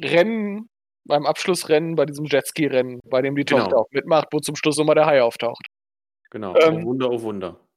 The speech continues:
Speaker 1: Genau. Ähm, warum? Und warum performt ihr einen Song, der neunundsechzig heißt? Also ein Song, der über eine Sexstellung, Sexualstellung handelt. Bei High Alarm, wa-, warum?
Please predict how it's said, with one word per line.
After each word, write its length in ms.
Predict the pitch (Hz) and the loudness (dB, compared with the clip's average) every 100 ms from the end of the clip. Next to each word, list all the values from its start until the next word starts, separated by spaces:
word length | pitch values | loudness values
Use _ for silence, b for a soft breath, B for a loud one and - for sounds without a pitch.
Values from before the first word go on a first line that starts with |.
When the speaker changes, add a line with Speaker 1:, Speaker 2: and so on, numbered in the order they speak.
| - | -6
Speaker 1:
Genau. 480 | 175 208 170 147 139 - - | 0 6 6 6 2 -2 2
Ähm, 280 | 160 170 180 _ _ _ - | 2 2 -10 _ _ _ -2
warum? 500 | 170 208 294 151 _ _ _ - - | 0 0 -4 -6 _ _ _ -16 -8
Und 160 | 170 | -2
warum 260 | 165 196 240 | 2 2 0
performt 640 | 214 202 - 202 220 262 | 0 -2 0 0 0 0
ihr 80 | 220 | -2
einen 120 | 196 | -2
Song, 320 | 196 - 220 233 | -2 -4 -4 -2
der 100 | 196 | 0
neunundsechzig 800 | 196 208 185 196 - - 233 160 | 2 0 0 -4 -6 -10 -8 -4
heißt? 380 | 127 123 - | -4 -4 -4
Also 180 | - 156 | -4 0
ein 160 | - 190 | 0 0
Song, 300 | - 214 247 | 0 0 2
der 120 | 208 | 0
über 160 | 190 202 | 4 4
eine 160 | 202 | 4
Sexstellung, 1040 | 202 226 240 - - - 180 170 165 151 147 _ _ _ _ _ - | 0 -2 -4 -6 -10 -4 2 4 4 0 -8 _ _ _ _ _ -6
Sexualstellung 880 | 185 - 196 226 - 185 160 156 151 | -6 2 4 4 2 2 2 2 0
handelt. 500 | 156 165 180 208 - _ _ _ _ _ _ _ _ _ _ _ _ - | -2 2 2 2 -2 _ _ _ _ _ _ _ _ _ _ _ _ 0
Bei 220 | 185 175 | 2 2
High 260 | 180 226 | 0 0
Alarm, 320 | 240 233 233 226 226 - | 0 2 2 0 -6 -10
wa-, 160 | 175 262 | -14 -12
warum? 640 | 180 208 202 330 233 147 | -2 -2 0 -2 -4 -8